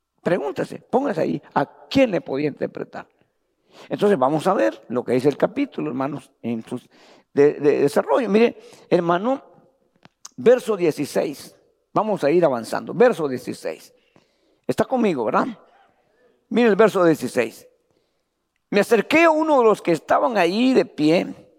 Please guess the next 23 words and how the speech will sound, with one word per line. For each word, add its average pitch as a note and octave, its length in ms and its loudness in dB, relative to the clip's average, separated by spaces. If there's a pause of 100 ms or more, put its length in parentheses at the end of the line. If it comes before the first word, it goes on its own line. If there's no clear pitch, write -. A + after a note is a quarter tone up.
(260)
y G#3+ 140 8
le G#3 140 8
pedí G#3 520 4
que A#3 200 4
me F#3 140 2
dijera D#3 520 4
la F#3 100 4
verdad D3+ 460 2
acerca - 440 2
de C3+ 120 2
todo G#3+ 440 2
esto. - 680 -6 (400)
Y A3 100 2
me G#3+ 140 6
respondió G#3+ 800 2
dándome D4 800 2
a - 100 2
conocer G#3+ 640 2
la G3 200 2
interpretación G#3 1080 0
de E4 60 -2
estas E3+ 260 -6
cosas". C#4+ 640 -12